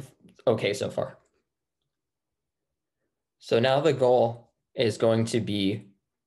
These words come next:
showing that this character lambda is equal to one. Well, that's part of the goal. So, so if we can show that lambda is equal to one,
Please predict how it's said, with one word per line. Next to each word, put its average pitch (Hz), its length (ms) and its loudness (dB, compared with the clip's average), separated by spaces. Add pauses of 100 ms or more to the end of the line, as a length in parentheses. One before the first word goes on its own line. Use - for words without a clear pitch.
(120)
showing 143 680 2
that 120 220 -4
this 117 220 -2
character 151 560 -2
lambda 113 640 0 (1400)
is 107 160 -4
equal 101 260 -2
to 92 120 -10
one. 76 280 -12 (3250)
Well, 113 120 0
that's 107 140 -4
part 92 160 -2
of 92 60 -8
the - 60 -12
goal. - 220 -14
So, 113 260 0
so 110 380 0 (600)
if 117 100 -2
we 120 60 0
can 120 80 0
show 143 220 2
that 139 220 -2
lambda 120 300 0
is 110 120 -2
equal 101 200 -6
to - 120 -6
one, 180 380 2